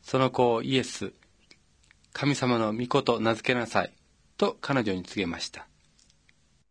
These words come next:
御使いはヨセフの夢の中にも現れました。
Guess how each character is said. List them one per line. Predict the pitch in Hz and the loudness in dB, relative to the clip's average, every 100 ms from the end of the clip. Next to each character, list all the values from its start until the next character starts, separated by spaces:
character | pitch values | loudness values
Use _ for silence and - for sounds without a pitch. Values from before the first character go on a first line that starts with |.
| _ _ _ _ _ - | _ _ _ _ _ -8
御 | 120 | -8
使 | - 185 | 2 2
い | 170 | 2
は | 156 151 - _ _ - | 0 -2 -6 _ _ 0
ヨ | 139 | 2
セ | 175 | 2
フ | 175 143 | 2 2
の | 120 | 4
夢 | 120 147 | 4 4
の | 143 | 4
中 | 139 131 127 | 2 0 2
に | |
も | 110 98 98 | 4 2 2
現 | 92 90 | 0 -2
れ | |
ま | 82 | -6
し | - | -10
た。 | - | -14